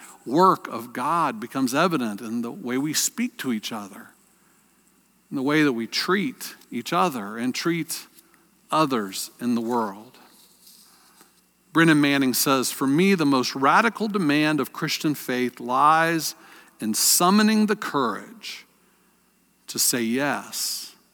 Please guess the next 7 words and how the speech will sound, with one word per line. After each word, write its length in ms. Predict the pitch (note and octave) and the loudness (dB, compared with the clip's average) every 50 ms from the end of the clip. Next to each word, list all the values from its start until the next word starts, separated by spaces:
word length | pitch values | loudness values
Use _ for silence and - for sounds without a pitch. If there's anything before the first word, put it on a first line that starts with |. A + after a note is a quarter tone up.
| _ _ _ _ _ _ _ _ _ | _ _ _ _ _ _ _ _ _
to 100 | - - | -8 -8
the 100 | A2+ A2+ | -6 -6
present 640 | - _ - - E3+ F3 F#3+ D#3+ E3+ F#3 G#3 - - - | -8 _ -4 0 2 2 2 2 0 -2 -4 -6 -8 -2
risenness 840 | A#2 C3 D3 C#3 C3+ D3 C#3+ C3+ C3+ B2+ B2+ B2+ - - - - - _ - | 2 2 4 4 4 4 4 2 2 0 -2 -2 -2 -4 -4 -6 -10 _ -12
of 120 | A2+ G#2+ | -10 -10
Jesus 420 | A2 - B2 A#2+ A2+ - - A2 | -8 -4 -4 -2 -2 -2 -4 -6
Christ." 680 | - - - - G#2+ F#2+ F#2+ - - - - - - - | -8 -10 -10 -10 -10 -10 -10 -10 -10 -10 -10 -12 -14 -20